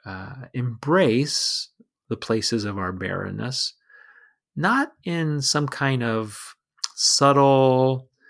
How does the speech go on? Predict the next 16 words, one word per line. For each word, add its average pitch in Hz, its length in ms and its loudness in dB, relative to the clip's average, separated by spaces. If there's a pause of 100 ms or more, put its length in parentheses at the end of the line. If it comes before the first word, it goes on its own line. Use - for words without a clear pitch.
(480)
conciliatory 120 1300 2
agreement 120 560 -2
with 120 240 -4
them, 101 340 -10 (680)
but 139 80 4
embrace 151 520 2
them 185 220 -2
as 123 140 -4
places 139 580 0
that - 180 -10
God 123 360 -2
can 113 180 -8
redeem 107 720 -10 (1200)
and 147 540 -2 (120)
to, 156 680 2 (460)
uh, - 300 -14